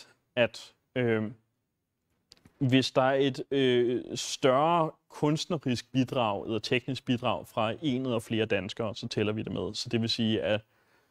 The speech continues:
har, øh, har Jesper Kyd lavet soundtracket, så tæller det.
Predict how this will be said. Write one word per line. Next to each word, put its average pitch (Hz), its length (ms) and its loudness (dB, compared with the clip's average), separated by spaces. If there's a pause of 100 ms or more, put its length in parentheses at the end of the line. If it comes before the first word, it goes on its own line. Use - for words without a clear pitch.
(260)
har, 113 480 2
øh, 107 400 0 (360)
har - 140 2
Jesper 123 300 2
Kyd 170 240 0 (140)
lavet 120 320 4
soundtracket, 104 720 -4
så 113 100 -10
tæller 104 260 0
det. 98 140 -4